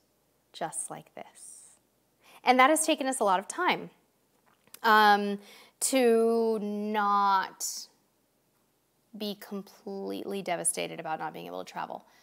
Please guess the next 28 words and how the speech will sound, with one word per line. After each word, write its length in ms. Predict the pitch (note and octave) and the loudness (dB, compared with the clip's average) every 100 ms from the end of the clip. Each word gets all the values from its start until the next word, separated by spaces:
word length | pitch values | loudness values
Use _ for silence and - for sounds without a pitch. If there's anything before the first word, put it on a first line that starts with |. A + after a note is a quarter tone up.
| _ _ _ | _ _ _
I 60 | |
think 320 | - G#3 F#3+ | -12 -10 -8
we're 140 | G3 G3 | -8 -8
in 40 | |
a 60 | G3+ | -6
good 160 | G#3 | -6
place. 580 | G#3 - - - - - _ - - - | -6 -8 -8 -4 -4 -4 _ -20 -20 -12
I 80 | F#3 | -10
think 260 | - G3 | -8 -6
it 80 | G3+ | -6
has 140 | G#3+ | -6
been 260 | G#3 G3+ F3+ _ _ | -6 -6 -8 _ _
good 220 | G3+ F3+ | -2 -2
for 200 | - F#3+ | -4 -2
us 240 | F#3 F#3 - - | 0 0 -6 -4
ultimately, 720 | F#3+ - G3+ F#3+ F#3 F#3 - | -4 -4 -8 -8 -6 -8 -8
'cause 140 | G3+ | -8
we 100 | G#3+ | -6
always 420 | - C4 B3+ C4+ | 6 8 8 2
look 240 | A#3 G#3 - | 0 -2 0
at 180 | - F#3+ | 0 0
these 220 | G#3 F#3+ - - - - | -2 -10 -12 -20 -16 2
very 380 | C4 C4 C4+ A#3+ | 6 8 6 4
difficult 440 | A#3 G#3 G3+ G3+ | 0 -2 -2 -4
times 340 | - F3+ F#3 | -2 -2 -2
as 100 | F#3 | -6
a 60 | F#3+ | -8
family, 640 | - F3+ E3+ E3 D#3+ E3+ | -8 -8 -6 -8 -8 -10